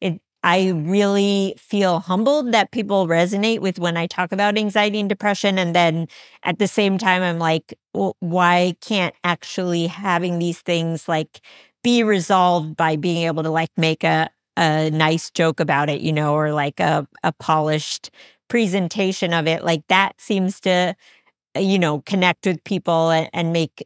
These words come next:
people laugh. But then the actual experience of it can be so much darker and less resolved. And I think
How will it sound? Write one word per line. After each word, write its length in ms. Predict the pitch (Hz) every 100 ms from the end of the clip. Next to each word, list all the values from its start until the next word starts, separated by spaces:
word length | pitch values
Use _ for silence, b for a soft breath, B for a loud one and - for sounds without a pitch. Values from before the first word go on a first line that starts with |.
| -
people 320 | - 196 175
laugh. 360 | 165 160 165 -
But 120 | 175 -
then 400 | 170 165 160 165
the 120 | 151
actual 480 | 175 185 - 190 170
experience 640 | 151 - - 185 208 226
of 120 | 254 247
it 160 | 240
can 180 | - 180
be 160 | 180 175
so 220 | - 175
much 280 | 165 - -
darker 540 | 156 160 - 170 165
and 340 | 170 156 151 175
less 400 | 165 170 - 196
resolved. 640 | 208 214 220 240 254 233
And 140 | 202 170
I 100 | 165
think 300 | 175 160